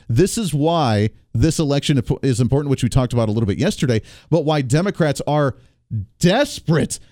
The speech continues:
to maintain power, because when the Supreme Court rules in the way that we're anticipating them to rule on a lot of these cases, which we'll break down in just a minute, then their response is going to be kind of like what it was with the reversal of Roe v. Wade.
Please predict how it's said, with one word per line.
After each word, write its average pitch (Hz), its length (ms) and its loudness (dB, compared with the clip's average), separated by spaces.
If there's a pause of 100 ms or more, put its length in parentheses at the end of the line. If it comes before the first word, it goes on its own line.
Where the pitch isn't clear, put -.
(160)
to 185 80 2
maintain 156 540 -2
power, 123 320 -4
because 170 440 -4
when 175 140 -2
the 160 80 -4
Supreme 214 400 -6
Court 220 260 -2
rules 180 280 -2
in 175 80 0
the 147 100 2
way 151 220 0
that 165 100 0
we're 147 240 0
anticipating 180 800 0
them 143 160 0
to 139 160 0
rule 160 420 0
on 127 160 0
a 127 60 0
lot 127 220 0
of 117 100 -2
these 107 220 -2
cases, 175 420 -2
which 131 160 0
we'll 123 80 0
break 120 240 -2
down 113 160 -2
in 104 80 -2
just 101 240 -4
a - 20 -4
minute, 147 380 -2 (320)
then 170 380 -2
their 147 440 -2
response 160 520 -4
is 143 100 -2
going 147 240 -2
to 147 100 -4
be 135 360 -2 (340)
kind 202 260 -2
of 220 140 -4
like 208 260 -4
what 196 140 0
it 185 80 -2
was 165 240 -2
with 156 120 -2
the 147 60 -4
reversal 139 460 0
of 123 60 0
Roe 113 160 2
v. 110 160 0
Wade. 131 360 -2